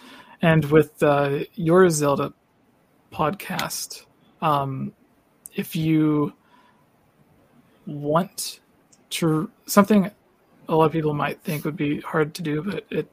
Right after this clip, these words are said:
it's really not. <laughs> Uh, but, um, if you guys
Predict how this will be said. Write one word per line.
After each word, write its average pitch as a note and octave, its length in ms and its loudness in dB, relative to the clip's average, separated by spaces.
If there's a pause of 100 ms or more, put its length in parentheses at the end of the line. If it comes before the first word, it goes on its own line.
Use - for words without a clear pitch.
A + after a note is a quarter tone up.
(160)
it's - 200 -8
really D3+ 200 -2
not. E3 380 -2
<laughs> - 60 -20 (180)
Uh, D#3 220 2
but, D#3 320 0 (720)
um, D3 480 0 (160)
if - 160 -10
you D#3+ 140 0
guys D#3 640 4